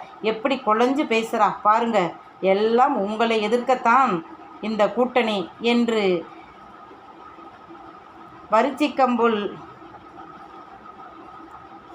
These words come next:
என்று வரிச்சிக்கம்பில் தீயோட போயி வை-,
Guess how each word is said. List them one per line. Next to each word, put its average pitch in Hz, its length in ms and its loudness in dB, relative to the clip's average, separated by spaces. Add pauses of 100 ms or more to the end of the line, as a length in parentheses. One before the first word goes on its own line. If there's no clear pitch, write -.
என்று 240 280 0
வரிச்சிக்கம்பில் 226 1200 0
தீயோட 254 540 2
போயி 226 520 0
வை-, 214 280 -2